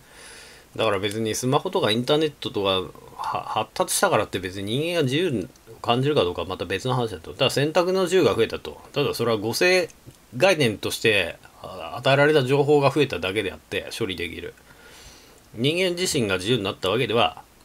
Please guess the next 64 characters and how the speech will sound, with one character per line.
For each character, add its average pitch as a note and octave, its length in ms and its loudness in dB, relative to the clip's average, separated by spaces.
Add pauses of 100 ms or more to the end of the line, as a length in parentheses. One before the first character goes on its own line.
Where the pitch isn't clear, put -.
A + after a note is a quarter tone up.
(140)
な G#2 140 -2
い D2 80 -6
と - 140 -16 (1700)
い A#2 80 -4
う A#2+ 60 -2
こ B2 100 -2
と G2+ 80 -2
に E2 60 -10
な E2+ 100 -8
り F#2+ 80 -4
ま F#2+ 100 -8
す - 140 -10
ね。 E2+ 180 -12 (1200)
こ - 140 0
う - 40 4
い - 20 0
う - 20 -6
問 G3+ 140 -2
題、 E3 120 2
か-、 D#3+ 200 4
こ - 340 -6
う F3 40 4
い - 20 4
う G3 40 0
問 G3+ 140 -4
題 G3 200 4
を F3+ 60 2
考 E3 280 0
え、 C3+ 100 0 (560)
こ C3+ 120 -2
う D#3 40 2
い E3+ 40 0
う E3+ 60 -2
問 F3+ 160 -2
題 E3+ 140 4
に D#3+ 80 2
関 D3 140 0
わ E3+ 100 4
る - 120 0 (120)
根 D3+ 100 0
本 E3 160 -2
的 E3 160 -2
な E3 80 0
こ D#3 100 4
と C3+ 160 6
を、 F2 200 0 (1300)
カ C2+ 100 -2
ン - 40 -4
ト - 120 -6
は - 40 -10
考 G#2+ 120 -4 (100)
え A#2 60 -2
て - 100 -14
た - 80 -14
ん - 20 -18
で - 80 -20
す - 100 -14
ね。 G2 140 -8 (500)
<clears throat> - 440 -20
で、 G2 120 -8
続 G#2+ 240 -6
き A#2 80 -2
で A2 100 2
す。 - 180 -12